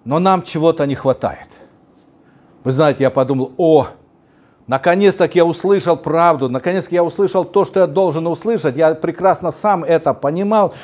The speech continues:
но никто никогда об этом не говорил. Все старались приукрасить, все старались сказать, что все хорошо, все нормально, все хорошо.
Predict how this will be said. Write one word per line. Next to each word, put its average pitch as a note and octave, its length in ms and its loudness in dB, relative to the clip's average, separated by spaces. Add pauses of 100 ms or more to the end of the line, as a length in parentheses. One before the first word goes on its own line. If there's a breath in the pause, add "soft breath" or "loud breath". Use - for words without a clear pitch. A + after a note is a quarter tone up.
(100)
но D#3 140 -2
никто G#3 340 0
никогда F#3+ 480 0
об E3+ 120 -2
этом F3+ 260 -2
не D#3 80 -4
говорил. D#3+ 420 0
Все F3+ 180 -6
старались F#3 440 -2
приукрасить, D#3+ 800 0
все F3+ 200 -6
старались F#3 500 0 (240 loud breath)
сказать, F3+ 500 2
что - 160 -8
все - 200 -2
хорошо, F3+ 520 2
все F#3 180 -6
нормально, G3+ 520 0
все F#3+ 140 -8
хорошо. F3 440 -4